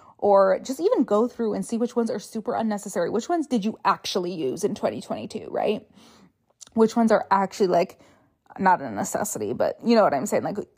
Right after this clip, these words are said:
are, um, like, n-, what's that word? Oh my God, I'm struggling to find the word. That are, okay, I can't think of the word, but anyway, you know what I'm trying to say, the ones that you can't get rid of. <laughs>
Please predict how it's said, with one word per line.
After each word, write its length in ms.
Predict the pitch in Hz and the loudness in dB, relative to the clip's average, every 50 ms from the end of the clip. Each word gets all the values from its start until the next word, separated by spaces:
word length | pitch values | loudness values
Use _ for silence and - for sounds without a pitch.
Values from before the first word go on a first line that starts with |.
| _ _ _ _ - | _ _ _ _ 2
are, 440 | 208 202 180 175 175 131 110 - - _ _ _ _ _ _ _ _ _ _ _ _ _ _ - | 4 4 4 4 2 -2 -4 -6 -8 _ _ _ _ _ _ _ _ _ _ _ _ _ _ -2
um, 600 | 170 156 135 131 127 123 120 110 110 107 101 98 _ _ _ _ _ _ _ _ _ _ _ _ _ _ _ _ _ _ - | 0 2 2 2 0 -4 -6 -8 -6 -8 -8 -8 _ _ _ _ _ _ _ _ _ _ _ _ _ _ _ _ _ _ -2
like, 280 | - 185 185 185 - - | 0 0 0 0 -4 -6
n-, 340 | 190 185 185 185 175 - - _ _ _ _ _ _ _ _ _ _ _ _ _ _ _ _ _ _ _ _ _ _ | -4 -4 -2 -4 -4 -6 -8 _ _ _ _ _ _ _ _ _ _ _ _ _ _ _ _ _ _ _ _ _ _
what's 220 | - 214 220 - - | -12 -12 -12 -10 -8
that 120 | - - | -6 -4
word? 280 | - 180 175 180 180 - _ _ - - - - - _ _ _ - | -2 -2 -2 -2 -4 -8 _ _ -20 -20 -20 -20 -20 _ _ _ -18
Oh 60 | - - | -18 -18
my 100 | - - | -18 -18
God, 160 | - - - | -18 -20 -20
I'm 100 | - - | -20 -18
struggling 400 | - - - - _ - 202 208 | -20 -20 -20 -18 _ -14 -14 -14
to 80 | - - | -16 -18
find 260 | - - - - - | -20 -20 -20 -20 -20
the 40 | - | -20
word. 60 | _ _ _ - _ _ _ _ _ _ _ _ _ _ _ _ _ _ _ _ _ _ _ _ _ _ _ _ _ _ - | _ _ _ -20 _ _ _ _ _ _ _ _ _ _ _ _ _ _ _ _ _ _ _ _ _ _ _ _ _ _ 2
That 220 | - 185 170 - | 4 4 6 6
are, 720 | - 170 160 151 76 76 78 78 78 78 76 - - - _ 73 73 _ _ _ _ _ _ _ _ _ _ _ _ _ _ _ _ _ _ _ _ - - - - | 6 6 4 4 2 0 -4 -6 -12 -18 -18 -18 -18 -20 _ _ _ _ _ _ _ _ _ _ _ _ _ _ _ _ _ _ _ _ _ _ _ -20 -12 -4 -2
okay, 280 | - - 254 247 233 | 0 4 6 6 6
I 40 | 208 | 6
can't 240 | 202 233 220 202 214 | 4 2 0 0 0
think 100 | 233 208 | 2 2
of 60 | 214 | 4
the 80 | 208 202 | 4 4
word, 220 | 196 190 180 190 | 4 2 2 2
but 100 | 190 196 | 2 2
anyway, 320 | 196 202 196 185 180 185 185 | 2 2 0 -2 -4 -4 -4
you 100 | 190 196 | -4 -4
know 80 | 190 | -4
what 100 | 196 190 | -2 -4
I'm 120 | 196 196 190 | -4 -6 -6
trying 180 | - 196 190 | -4 -4 -4
to 80 | 190 185 | -4 -2
say, 140 | - 190 175 | -2 -2 -2
the 100 | 175 175 | -2 -4
ones 240 | 170 180 190 190 | -6 -4 -4 -2
that 140 | 196 185 - | -2 -4 -4
you 100 | 185 185 | -4 -8
can't 260 | 180 - 208 180 190 | -10 -8 -8 -8 -6
get 120 | - 190 - | -4 -4 -2
rid 160 | - 185 143 | -2 -2 -2
of. 180 | 95 95 110 - | -2 -4 -2 -2
<laughs> 560 | 262 - - 370 359 - - 330 247 285 | -2 0 4 4 4 4 2 -2 -2 -2